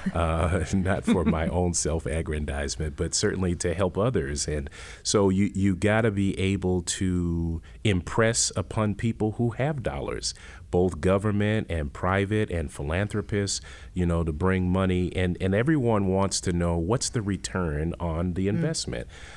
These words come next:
Speaker 1: So in this case, the return is building this wonderful community. I say to folks all the time, to do some of the things that you're doing on the north side of town or downtown, eh, it's a nice story, but it isn't transformational.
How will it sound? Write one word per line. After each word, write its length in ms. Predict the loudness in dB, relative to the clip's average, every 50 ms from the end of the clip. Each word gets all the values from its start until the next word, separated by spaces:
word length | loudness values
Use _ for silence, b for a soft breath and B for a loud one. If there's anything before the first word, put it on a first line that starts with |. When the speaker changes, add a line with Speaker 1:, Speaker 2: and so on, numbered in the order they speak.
| B B
Speaker 1:
So 180 | B 2 4 4
in 120 | 4 4
this 200 | 4 2 2 2
case, 360 | 0 0 2 2 4 2 2 2
the 120 | 0 2
return 720 | 2 2 0 -2 -2 -2 0 0 2 2 2 2 0 0 0
is 420 | 0 2 2 4 2 2 0 -2 -4
building 580 | -4 -2 0 2 2 2 2 2 0 0 2
this 200 | 2 0 0 0 -2
wonderful 640 | -4 -2 0 2 2 2 2 0 -2 -2 -2 -4 -2
community. 680 | -2 -2 0 2 2 2 2 2 0 -2 -4 -8 -8 B B B B B B B B
I 80 | 2
say 200 | 4 4 4 4 4
to 60 | 2
folks 340 | 2 2 2 2 2 2 0
all 220 | 2 2 2 2
the 80 | 2 0
time, 500 | -2 0 0 2 2 2 2 2 0 0
to 120 | -2 -2 -2
do 300 | 0 2 2 2 2 2
some 260 | 2 2 4 4 4
of 60 | 2 2
the 100 | 0 0
things 360 | 2 2 2 4 2 2 2
that 220 | 0 0 0 0
you're 80 | -2 -2
doing 560 | 0 2 2 2 4 4 2 2 0 0 -4 B B B B B B B -2
on 180 | 0 0 2
the 240 | 0 0 0 2 4
north 160 | 4 2 2
side 240 | 2 2 2 2 2
of 60 | 2 0
town 340 | -2 0 0 2 2 0
or 60 | 0 -2
downtown, 840 | -2 0 0 0 0 -2 -2 -2 -2 -2 0 0 -2 -2 -4 -6 B B B B B B
eh, 40 | -2
it's 420 | 0 0 2 2 2 0 0 0 0
a 60 | 2
nice 280 | 2 2 2 2 0 0
story, 500 | -2 0 0 2 2 2 2 2 0 0
but 320 | -2 -2 -2 -2 -2 -4 -4
it 220 | -2 -2 -2 0 0
isn't 320 | -2 0 0 -2 -2 -4
transformational. 1300 | -4 -4 -4 -2 -4 -4 -4 -6 -6 -6 -6 -6 -6 -4 -4 -2 -2 -2 -2 -4 -6 -6 -8 -8 -10 -12